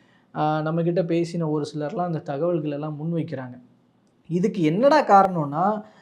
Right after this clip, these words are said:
பெண்களுக்கு எதிராக, பெண் குழந்தைகளுக்கு எதிராக நடக்கிற இந்த மாதிரியான பிரச்சனைகள் தான். யதார்த்தமா, ஆ, நம்ம,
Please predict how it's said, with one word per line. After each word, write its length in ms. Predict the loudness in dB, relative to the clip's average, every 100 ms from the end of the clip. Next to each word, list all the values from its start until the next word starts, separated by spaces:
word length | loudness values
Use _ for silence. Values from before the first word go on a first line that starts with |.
| _
பெண்களுக்கு 520 | 0 2 4 4 6 6
எதிராக, 460 | 6 4 4 2
பெண் 200 | 2 0
குழந்தைகளுக்கு 560 | 2 2 4 2 2 2
எதிராக 300 | 2 2 2
நடக்கிற 360 | -2 -2 0
இந்த 180 | 0 0
மாதிரியான 400 | -2 -2 -4 -6
பிரச்சனைகள் 540 | -8 -12 -10 -6 -4 -4
தான். 120 | -4
யதார்த்தமா, 880 | 2 4 6 4 4 4 4 2 -2 -12 _ _ -6
ஆ, 600 | 0 2 2 2 0 -2 -8 -14 -20 -20 -8
நம்ம, 320 | -2 2